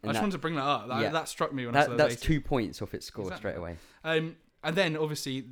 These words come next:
Speaker 2: the, the ending of it is they, they dogpile on him.
Speaker 1: Yeah.
Speaker 2: Um, and one of them gets near his face and, and did you notice what he said?
Speaker 1: I, I, I didn't write it down.
Speaker 2: So he says,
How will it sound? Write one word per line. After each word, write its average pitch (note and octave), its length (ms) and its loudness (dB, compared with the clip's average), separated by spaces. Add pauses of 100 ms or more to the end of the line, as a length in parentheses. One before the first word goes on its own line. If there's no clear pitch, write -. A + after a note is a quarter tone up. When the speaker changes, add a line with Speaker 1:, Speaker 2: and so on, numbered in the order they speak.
(180)
Speaker 2:
the, B2+ 320 -6
the C3+ 180 -4
ending C#3 220 -2
of B2 100 -6
it A#2+ 140 -8
is A#2 240 -10
they, A#2 200 -8 (140)
they A#2+ 100 -10
dogpile A#2 680 -6
on A2+ 100 -10
him. A2+ 220 -10 (140)
Speaker 1:
Yeah. G2+ 220 -2 (280)
Speaker 2:
Um, A2+ 520 -8 (1040)
and C3+ 100 -6
one C#3+ 140 2
of C#3 80 2
them C3 140 0
gets - 260 -6
near B2+ 100 -2
his A2+ 140 -6
face A2 320 -6
and, G#2+ 180 -10
and A2+ 220 -6 (280)
did C#3 140 -10
you D3 100 -4
notice D3 240 0
what C#3 80 -4
he C3+ 60 -4
said? A#2+ 320 -4 (300)
Speaker 1:
I, C3+ 180 0 (180)
I, C3 200 2
I B2+ 40 4
didn't B2+ 440 2
write A2 140 2
it A2 60 -4
down. F#2+ 400 0
Speaker 2:
So C#3+ 120 -6
he C#3 100 -6
says, B2+ 300 -4